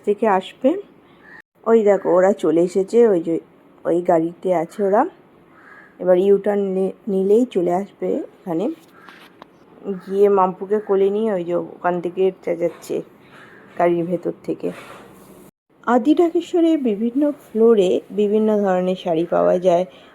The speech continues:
কিন্তু কী ধরনের শাড়ি ঠিক নেবো সেটা বুঝে উঠতে পারছিলাম না। তাই মা বললো, "চল একদম ফোর্থ ফ্লোর থেকে শুরু করি, ওখানে যদি কিছু পছন্দ হয় ভালো, নালে হচ্ছে জামদানির ফ্লোরে আসবো।"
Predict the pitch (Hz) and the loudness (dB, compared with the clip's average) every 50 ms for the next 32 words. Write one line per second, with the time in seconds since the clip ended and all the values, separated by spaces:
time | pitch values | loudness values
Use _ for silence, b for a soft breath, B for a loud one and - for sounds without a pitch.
0 | B - 214 214 220 220 214 262 254 - _ 254 254 262 247 277 262 277 269 269 | B -6 -2 -2 0 0 0 -2 -4 -4 _ 0 0 0 0 0 0 2 2 2
1 | 277 277 285 285 285 277 - - 233 220 220 220 233 240 233 - - 254 240 220 | 2 2 2 2 0 -2 -4 -6 -4 -2 -2 0 -2 -4 -4 -4 -4 -4 -4 -4
2 | 214 202 220 226 233 220 226 233 233 B B B _ _ - - 202 196 202 190 | -4 -2 -2 0 2 2 0 0 -2 B B B _ _ -2 0 2 2 2 2
3 | 185 196 180 175 175 180 175 - 190 180 180 175 180 - - 190 190 190 190 190 | 2 0 0 0 0 0 0 0 0 0 2 0 -2 -2 -4 -2 -2 -2 -2 -2
4 | 202 226 233 - 202 180 180 190 180 175 180 180 190 202 202 220 208 - 214 196 | -4 -4 -2 0 -2 0 0 -2 -2 -2 -2 0 0 0 -2 -2 -2 -2 -2 0
5 | 202 202 196 196 - 220 220 214 - 214 202 196 - - - 220 208 208 208 - | 0 0 0 0 -2 -4 -6 -4 -2 -2 -2 -2 -4 -6 -2 -2 -2 0 0 -2
6 | 220 214 220 214 - 220 214 214 208 - 233 226 240 302 381 - B B B - | -2 -2 -2 -4 -6 -6 -4 -4 -2 -2 0 0 0 0 -2 -4 B B B -10
7 | - - - - - - 196 202 226 226 226 220 233 226 233 220 233 233 233 220 | -10 -10 -12 -8 -2 0 2 4 4 2 0 0 -2 -2 -2 -2 -2 0 0 0
8 | 208 214 - 240 240 240 233 240 233 247 240 233 226 214 208 233 302 480 523 - | 0 0 0 0 0 0 0 0 0 -2 -2 -2 -2 -2 0 0 0 0 -2 -4
9 | - 226 208 202 214 226 233 233 226 226 - - - - - - 403 508 508 b | -6 -4 -2 0 0 0 0 0 -2 -4 -6 -12 -20 -10 -4 -2 -2 -2 -2 b
10 | b b b b - - 214 196 185 208 208 190 190 185 185 185 190 185 185 175 | b b b b -12 -8 -8 -4 0 2 2 2 2 0 0 0 0 0 0 -2
11 | 175 - - - 165 147 139 135 127 117 110 - - - - - - 151 156 | -6 -8 -4 0 0 2 2 2 0 -2 -2 -4 -6 -10 -12 -6 -6 -6 -6